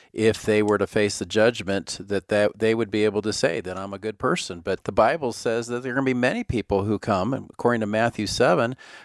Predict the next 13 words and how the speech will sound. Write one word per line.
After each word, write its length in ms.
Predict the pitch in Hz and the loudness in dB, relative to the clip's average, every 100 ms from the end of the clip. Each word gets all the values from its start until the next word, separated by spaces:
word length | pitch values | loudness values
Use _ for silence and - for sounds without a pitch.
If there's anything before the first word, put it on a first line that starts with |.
| - | -2
who 120 | 127 | 2
are 100 | 120 | 2
gonna 220 | 123 120 | 2 2
say, 420 | - 131 120 113 | 2 2 2 0
"Look 220 | 113 127 | -4 -4
at 60 | 131 | 2
all 100 | 123 | 2
the 80 | 117 | 2
good 180 | 120 110 | -4 -4
things 300 | 147 220 135 | -2 -2 0
I 100 | 98 | -2
did," 300 | 82 98 147 | -4 -6 -6
and 220 | 127 | -8